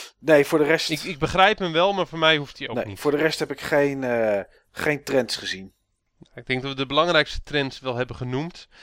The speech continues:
Speaker 2: Er zijn nog een paar die ik zag die nog niet, eh, genoemd zijn. Wat mij in ieder geval ook opviel was hoe goed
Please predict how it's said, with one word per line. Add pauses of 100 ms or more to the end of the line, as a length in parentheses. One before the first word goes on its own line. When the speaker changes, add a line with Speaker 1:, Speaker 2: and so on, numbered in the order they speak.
(580)
Speaker 2:
Er
zijn
nog
een
paar
die
ik
zag
die
nog
niet,
eh,
genoemd
zijn. (220)
Wat
mij
in
ieder
geval
ook
opviel
was
hoe (260)
goed